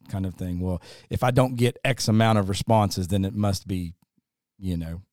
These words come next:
And I think we start qualifying and qualitating all of those things when we start focusing more on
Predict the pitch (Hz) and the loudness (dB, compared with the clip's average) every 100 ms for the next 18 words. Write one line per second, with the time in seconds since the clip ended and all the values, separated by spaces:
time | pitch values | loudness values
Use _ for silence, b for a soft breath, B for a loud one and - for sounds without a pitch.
0 | b b b - 123 135 165 143 139 - | b b b 0 0 2 0 2 0 0
1 | - 135 139 139 131 110 - 113 117 107 | 2 4 4 2 -2 -4 -4 -2 -2 -4
2 | 110 107 110 120 139 135 110 98 - 98 | -6 -6 -4 0 2 2 0 -2 -4 -4
3 | 98 98 95 - b b b - 117 113 | -2 -2 -6 -10 b b b -2 2 4
4 | - 120 - - 120 123 120 120 110 110 | 4 0 -2 2 4 4 2 2 4 6
5 | 120 113 110 107 104 | 6 6 6 6 4